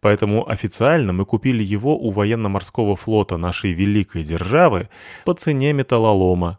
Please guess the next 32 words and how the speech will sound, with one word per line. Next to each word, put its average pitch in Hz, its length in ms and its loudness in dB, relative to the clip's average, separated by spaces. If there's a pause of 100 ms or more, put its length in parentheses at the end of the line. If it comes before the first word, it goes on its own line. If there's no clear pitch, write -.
заплатив 104 560 -2
мимо 98 240 0
кассы 135 380 2
в 92 80 -6
два 101 260 4
раза 95 260 0
больше, 92 520 -4 (400)
потому 82 260 -4
что - 160 -8
катер 85 320 -2
был 87 200 0
в 87 80 2
отменном 90 520 0
состоянии 87 800 -2
и - 140 -6
выдавал 101 380 2
полсотни 110 720 0
узлов 90 420 0
как 104 180 -2
с - 80 -12
куста. 87 440 -4 (720)
Долго 101 300 2
объяснять, 92 460 -2
при 95 120 -6
чем 110 180 -2
тут 107 200 -6
узлы, 135 380 2 (480)
но, 131 160 2
поверь, 104 440 2
это 143 260 4
довольно 98 420 2
быстро. - 560 -4